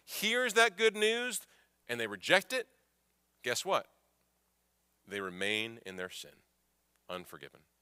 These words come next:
That's what I think he means in verse twenty-three. Friends, are there times that you feel afraid?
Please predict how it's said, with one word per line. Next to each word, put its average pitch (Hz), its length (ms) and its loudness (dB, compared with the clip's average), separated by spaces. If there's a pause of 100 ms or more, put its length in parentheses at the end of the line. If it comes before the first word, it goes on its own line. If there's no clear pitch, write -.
(720)
That's 143 140 -4
what 135 80 0
I - 20 -2
think 117 140 -2
he 110 100 -8
means 98 400 -4
in 92 140 -12
verse 85 240 -8
twenty-three. 78 540 -16 (2250)
Friends, 160 300 2
are 185 240 6
there 170 220 2
times 139 480 0
that 120 120 -6
you 120 160 -6
feel 123 220 -2
afraid? 113 320 2